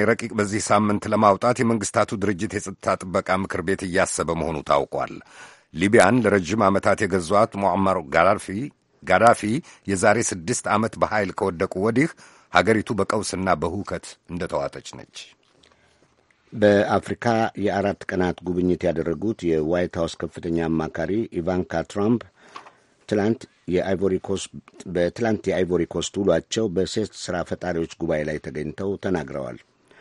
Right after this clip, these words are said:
Speaker 2: የምርምርና ጥናቶች ውጤቶች ሁሉ እንደሚያሳዩን የሴቶችን የወሳኝነት አቅም የሚገነቡ ማህበረሰቦች ይበልጥ ሰላማዊና የበለጸጉ ናቸው ብለዋል ሚስ ትራምፕ በሴቶች የንግድ ባለቤቶች፣ የማህበረሰብ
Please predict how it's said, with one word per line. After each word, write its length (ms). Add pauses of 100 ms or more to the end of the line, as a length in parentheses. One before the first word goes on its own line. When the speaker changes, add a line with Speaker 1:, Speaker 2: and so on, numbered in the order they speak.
(500)
Speaker 2:
የምርምርና 720 (220)
ጥናቶች 580
ውጤቶች 560
ሁሉ 240 (180)
እንደሚያሳዩን 880 (560)
የሴቶችን 680
የወሳኝነት 800
አቅም 300
የሚገነቡ 600
ማህበረሰቦች 840
ይበልጥ 400
ሰላማዊና 640 (220)
የበለጸጉ 600
ናቸው 300
ብለዋል 260
ሚስ 180
ትራምፕ 360 (600)
በሴቶች 460
የንግድ 380
ባለቤቶች፣ 580 (500)
የማህበረሰብ 720